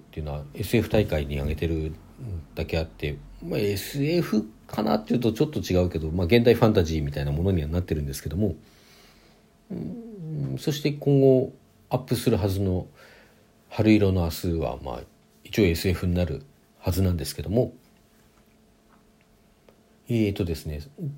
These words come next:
まあ、そういう感じでエブリスタをやっていて、それでもこう、エスエフであってもファンタジーであってもちょっと恋愛要素のあるようなね、青春要素のあるようなものっていうのを中心に上げていってるんですが、それ以外にですね、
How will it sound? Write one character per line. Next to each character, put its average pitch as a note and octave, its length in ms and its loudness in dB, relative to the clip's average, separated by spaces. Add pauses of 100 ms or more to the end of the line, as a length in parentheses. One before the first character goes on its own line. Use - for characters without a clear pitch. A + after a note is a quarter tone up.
(420)
ま D#3+ 200 0
あ、 - 20 4
そ D3 160 2
う D#3+ 40 6
い D#3+ 40 4
う D3+ 60 0
感 D3 140 2
じ C3 120 0
で C3 140 6
エ A2+ 60 4
ブ A#2 100 2
リ B2 120 0
ス - 80 -8
タ E2 120 0
を D2 40 -2
や C#2+ 120 -4
っ - 20 -8
て - 200 -10
い D2+ 100 -4
て、 G#2 220 0
そ A#2 140 -4
れ D3+ 80 2
で D#3+ 80 4
も G#2+ 120 4
こ C#2+ 240 -6 (180)
う、 - 40 -18 (180)
エ C3+ 40 4
ス C#3 140 4
エ D3+ 80 8
フ D3 120 2
で D#3 80 8
あ D#3+ 40 6
っ E3+ 40 0
て - 100 0
も G#2 120 4
フ B2+ 100 6
ァ - 20 6
ン A#2 60 4
タ G#2 100 6
ジ F2 120 0
ー - 20 -2
で F2 80 2
あ G2+ 40 0
っ - 40 -4
て - 80 2
も - 100 4
ち - 80 -4
ょ F2 40 -6
っ - 20 -6
と E2 100 0
恋 E2 180 2
愛 E2 140 2
要 E2 100 2
素 C#2 140 -8
の B1 120 -6
あ C2+ 40 -6
る D2 140 -6
よ C2+ 120 -8
う - 0 -
な C2 100 -12
ね、 A#2 200 -2 (260)
青 - 220 4
春 F2+ 220 0
要 E2+ 120 4
素 D#2+ 140 -6
の D2 120 -6
あ D#2 60 -4
る D2+ 100 -6
よ D2 40 -4
う C#2 60 -6
な C2 40 -10
も D2+ 140 -6
の C3 120 6
っ C#3+ 40 0
て C#3+ 160 0
い C3 60 6
う - 20 6
の C#3 160 6
を B2+ 80 4
中 - 200 -2
心 G2 320 -2
に B2 220 0 (600)
上 F2+ 100 0
げ F2 120 2
て F2+ 120 -4
い E2 40 0
っ - 20 -8
て - 180 -6
る F2+ 100 0
ん E2+ 60 0
で D2 100 -6
す C#2+ 160 -8
が、 D#2+ 260 -4 (420)
そ - 200 -10
れ E3+ 120 2
以 F#3+ 160 2
外 D3+ 240 6
に F2+ 100 0
で E2+ 120 -2
す - 120 -10
ね、 E2+ 280 0